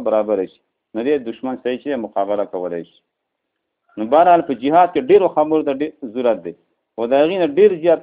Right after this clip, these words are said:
او هم ضرورت چې هغه د مسلمانانو وحدت ته دی، اتفاق ته دی، د مسلمانانو منظم کېدو ته دی. او دې ته هر مسلمان ضرورت لري او هر مسلمان باندې دا جدوجهد او محنت او کوشش کول دا فرض دي.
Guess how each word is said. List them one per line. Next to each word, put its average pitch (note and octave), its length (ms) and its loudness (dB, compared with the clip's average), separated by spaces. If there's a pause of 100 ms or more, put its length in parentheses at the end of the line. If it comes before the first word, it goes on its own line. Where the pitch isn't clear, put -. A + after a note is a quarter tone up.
(320)
او B2+ 120 4
هم D#3+ 220 0 (100)
ضرورت D3+ 260 -2
چې - 140 -8
هغه C3 160 2 (120)
د A2+ 100 -12
مسلمانانو A2+ 540 -8
وحدت G#2+ 340 -2
ته D#3 80 -4
دی، D3+ 100 -2
اتفاق A#2 460 0
ته F2+ 140 -6
دی، E2 100 -14 (420)
د A#2+ 120 -6
مسلمانانو C3 560 -2
منظم G#2 320 -8
کېدو F#2 360 -8
ته F2 120 -10
دی. E2+ 80 -20 (840)
او G#2+ 120 0
دې E3+ 200 -2
ته D#3+ 60 -4 (120)
هر F#3+ 120 6
مسلمان D3 460 -4 (100)
ضرورت A#2 340 -4
لري G#2 180 -6 (100)
او C3 140 4
هر D#3 100 4
مسلمان C#3 520 -6
باندې D#3+ 280 0 (540)
دا A#2 300 2
جدوجهد C#3+ 680 -2
او C3 80 0
محنت B2 400 -6
او A#2+ 100 -2
کوشش A#2 320 -10
کول C3 180 -4
دا A2+ 140 2
فرض G2 260 -2
دي. F2 80 -10